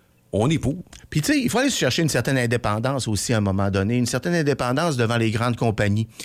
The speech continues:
Speaker 2: Parce que là, je veux pas parler de discours, euh, opposés, mais il demeure que soixante-quinze pour cent, je reprends encore votre sondage, une autre question,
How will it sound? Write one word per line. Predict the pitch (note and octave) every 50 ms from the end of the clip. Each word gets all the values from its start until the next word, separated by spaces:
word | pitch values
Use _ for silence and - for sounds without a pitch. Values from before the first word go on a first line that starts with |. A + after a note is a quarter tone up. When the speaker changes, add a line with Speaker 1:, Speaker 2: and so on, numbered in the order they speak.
| - - - - - -
Speaker 2:
Parce | - G#2+ -
que | - D3+
là, | F3+ A3 G#3+
je | F#3+ - - C#3+
veux | C#3+
pas | - G#3 G3+
parler | F3 C#3+ C3+ E3 D#3+
de | D3 D3
discours, | C3+ A#2+ A#2+ A#2 - - F3+ F3+ - - C3+
euh, | B2+ A#2+ A#2 A#2 A2+ A2
opposés, | A2 A#2 A2+ G#2+ B2+ A#2+ A2 A2 G#2 C3+ F3+ F3 C3 - - - - - - -
mais | B2 C3
il | C3 C#3+
demeure | C#3 D3 C#3+ D3 F3 G3+ G#3 F#3+ E3+ D3
que | - D3+ C#3
soixante-quinze | C3+ - D#3+ F3 E3+ - F#3+ F#3 D#3+ C3+ - D#3+ D#3+ D3+ -
pour | - C#3+ A2+ -
cent, | - E3 F3+ F#3
je | D3 B2
reprends | - - D#3+ D#3+
encore | D#3 - E3+ E3
votre | D3 C#3 C3+ -
sondage, | - C3 A2+ A2 A2+ C3 D3+ E3 D3 B2+
une | B2+
autre | B2 B2+ B2
question, | - B2+ A2+ - - F3 G3+